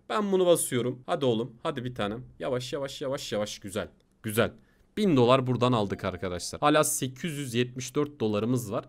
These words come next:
Onu da katlayacağız abi. Son bir tane de şu, iki tane açıyorum ya şu kasadan. Bu kasadan da iki tane açtım arkadaşlar. Aslında açmayacaktım ya. Bu biraz şans kasası. Ananı satayım, şansımız. Lan gitme.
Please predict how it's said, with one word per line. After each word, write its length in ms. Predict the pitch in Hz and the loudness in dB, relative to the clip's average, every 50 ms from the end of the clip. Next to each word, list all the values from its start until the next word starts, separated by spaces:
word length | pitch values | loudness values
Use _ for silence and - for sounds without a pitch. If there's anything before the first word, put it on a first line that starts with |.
| - - | -6 -2
Onu 240 | 147 151 127 107 98 | 0 2 2 4 2
da 200 | 127 160 170 - - | 2 0 0 -4 -4
katlayacağız 600 | - - 120 - - - 113 101 101 104 95 87 87 | 0 0 0 0 0 -6 -4 -2 0 0 -2 -2 -2
abi. 220 | 87 87 85 - - - | -6 -6 -8 -10 -14 -14
Son 380 | - - - 214 208 196 196 | -6 0 2 2 2 2 0
bir 100 | 196 196 | -2 0
tane 220 | - 180 156 135 127 | 0 2 2 2 2
de 60 | 143 | 0
şu, 300 | 131 - - 180 151 - - - | 0 -4 -8 -8 -10 -10 -12 -14
iki 200 | - - - - | -14 -14 -8 -2
tane 200 | - 156 120 107 | 0 2 2 2
açıyorum 380 | 107 - - - 107 95 87 87 | 0 0 -2 -4 -4 -4 -4 -6
ya 100 | 85 82 | -8 -10
şu 160 | - - - | -12 -12 -10
kasadan. 420 | 92 85 - - 85 78 92 - - _ - | -10 -8 -8 -8 -8 -8 -10 -12 -14 _ -12
Bu 100 | - 196 | -8 -4
kasadan 460 | - 208 175 - 165 147 143 135 139 151 | 0 0 0 2 2 2 2 2 0 0
da 60 | 151 | -2
iki 320 | - 185 175 - - - | -4 -6 -12 -12 -8 0
tane 220 | - 147 123 123 135 | 2 4 6 6 6
açtım 420 | 123 104 - - - - 107 101 | 4 2 0 -4 -6 -4 -4 -4
arkadaşlar. 640 | 95 92 87 - 92 90 90 - - - 127 127 127 - - | -4 -4 -4 -6 -6 -6 -4 -4 -4 -4 -4 -6 -6 -4 -2
Aslında 360 | 139 - - - 160 160 143 | 0 0 0 0 2 4 2
açmayacaktım 680 | 139 127 - - 117 107 95 101 92 - - - 95 98 | 2 2 0 -2 -4 -2 -2 -4 -4 -6 -6 -8 -6 -4
ya. 160 | 98 101 127 | -4 -4 -4
Bu 100 | 139 147 | -2 2
biraz 300 | 147 151 147 143 - - | 4 4 4 4 2 2
şans 240 | 156 143 147 143 - | 2 2 2 0 0
kasası. 460 | 135 120 - - 98 - - 85 - _ _ _ _ _ _ - | -2 -2 -2 -2 -4 -6 -6 -8 -10 _ _ _ _ _ _ 2
Ananı 300 | 180 156 175 127 143 139 | 4 6 8 8 8 6
satayım, 320 | 139 143 127 135 147 147 | 6 2 2 0 -2 -4
şansımız. 560 | - - 170 175 175 - 185 185 180 - - _ _ - 240 | -4 -4 -2 -2 -2 -2 -2 -2 -4 -4 -8 _ _ -6 -2
Lan 200 | 240 247 233 226 | 0 0 0 0
gitme. 280 | 240 226 - 214 196 | -4 -6 -4 -4 -6